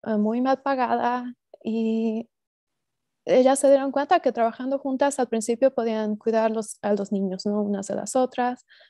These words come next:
después se dieron que podían conseguir,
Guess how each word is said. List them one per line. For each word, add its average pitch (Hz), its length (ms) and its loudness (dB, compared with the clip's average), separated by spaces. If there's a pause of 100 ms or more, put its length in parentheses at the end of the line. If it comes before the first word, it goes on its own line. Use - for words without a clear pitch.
(140)
después 208 540 0
se 220 140 0
dieron 208 380 -2 (600)
que 208 120 -2
podían 202 320 0
conseguir, 202 580 -4